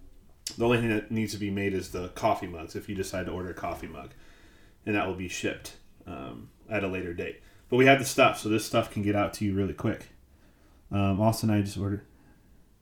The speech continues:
Cool. Sweet. Um, and just to let you know, Mark Sipka, um, thanks for the order. And, uh, for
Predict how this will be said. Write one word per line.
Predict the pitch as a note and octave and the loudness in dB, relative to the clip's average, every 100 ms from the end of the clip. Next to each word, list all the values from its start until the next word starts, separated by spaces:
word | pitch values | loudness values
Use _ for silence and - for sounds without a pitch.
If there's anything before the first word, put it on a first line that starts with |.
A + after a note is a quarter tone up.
| _ _ - _ _ - - - - | _ _ -20 _ _ -20 -20 -20 0
Cool. | - D#3 - - - | 10 10 10 2 -10
Sweet. | - C3 D#3 - - - - | -2 4 6 4 -4 -16 -4
Um, | A2+ A2 G#2+ G#2 - - | 0 2 2 0 -4 -6
and | A2 A2 G#2+ - - - - _ - | 0 0 0 -6 -20 -20 -20 _ -6
just | C3 B2 | -4 0
to | C3+ | 2
let | |
you | A#2 | 4
know, | A2+ A2+ | 4 4
Mark | A2+ B2 | 2 0
Sipka, | - B2 - C#3 E3 - - - - - | -4 -8 -4 -2 -2 -6 -18 -18 -16 -6
um, | G2+ F#2+ | -4 -2
thanks | A2 - | -4 -4
for | - A2+ | -2 0
the | G#2+ | 2
order. | G#2 A#2 D#3 F#3+ - A2 | 2 2 0 -2 -8 -2
And, | G#2+ G#2 G2+ G2 - - - _ - | 2 2 2 -2 -8 -18 -20 _ -12
uh, | F#2+ F2+ | -8 -6
for | - G#2+ G#2 G2 F#2 | -4 0 2 2 -4